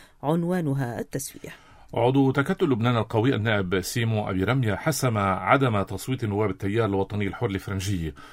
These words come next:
Speaker 2: مضيفاً أن النقاش داخل التيار لا يزال قائماً حول رئاسة الجمهورية، وقال: "لا نعلم إذا كنا سنصوت لأزعور أو بورقة بيضاء حتى الآن، ولا أعتقد أن أزعور وفرنجي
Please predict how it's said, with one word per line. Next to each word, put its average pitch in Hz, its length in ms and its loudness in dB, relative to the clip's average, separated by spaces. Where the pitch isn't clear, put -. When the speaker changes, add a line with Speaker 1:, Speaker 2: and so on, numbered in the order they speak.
Speaker 2:
مضيفاً 120 400 0
أن 139 300 0
النقاش 90 500 -2
داخل 101 500 0
التيار 104 540 2
لا 120 120 6
يزال 110 340 2
قائماً 139 440 2
حول 135 360 0
رئاسة 139 480 0
الجمهورية، 104 500 2
وقال: 107 520 2
"لا 117 180 4
نعلم 135 440 2
إذا 107 160 0
كنا 120 300 0
سنصوت 104 640 0
لأزعور 107 540 2
أو 143 140 6
بورقة 123 600 0
بيضاء 110 360 2
حتى - 260 -4
الآن، 107 520 0
ولا 104 280 2
أعتقد 107 440 -2
أن 107 240 -4
أزعور 107 360 -2
وفرنجي 113 720 0